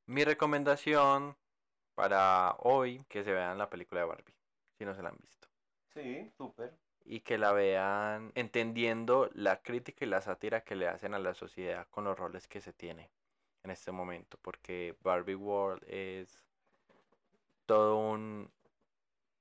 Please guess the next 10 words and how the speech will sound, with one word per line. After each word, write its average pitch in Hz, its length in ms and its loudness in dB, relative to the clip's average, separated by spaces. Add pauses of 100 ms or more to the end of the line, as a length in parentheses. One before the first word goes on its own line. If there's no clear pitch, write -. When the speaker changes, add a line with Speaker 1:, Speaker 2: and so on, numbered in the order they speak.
(840)
Speaker 1:
un 117 120 -2
matriarcado 98 880 0 (1200)
y 113 140 -6
después, 92 1040 -2 (200)
eh, 98 280 -2
la 104 80 0
exploran 101 400 -2
de 98 60 -10
otra 98 160 -6
manera 98 420 -2